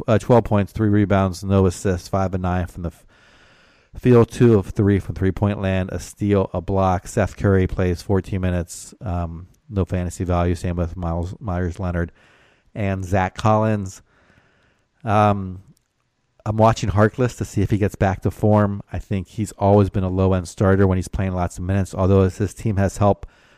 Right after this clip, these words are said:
now with Layman, Both, and Turner as wings that can come in and help. So I don't think he'll get there, uh,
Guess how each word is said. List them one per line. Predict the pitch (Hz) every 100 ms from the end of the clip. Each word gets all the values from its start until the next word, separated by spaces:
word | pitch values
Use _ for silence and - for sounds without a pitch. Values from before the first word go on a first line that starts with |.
| _
now | 101 95
with | 95 90
Layman, | 95 101 98 95 90
Both, | 85 95 92 -
and | 90
Turner | - 101 92 92 -
as | 87
wings | 90 95 95 -
that | 95
can | 95
come | 95 90
in | 90
and | 82
help. | 90 87 -
So | - - 92 80 - _ _ _ _ _ _ _ _ _ _ -
I | 95
don't | 110 110 - _ _ _ _ -
think | 123 127
he'll | 127
get | 139 -
there, | 151 151 135 127 -
uh, | 107 107 110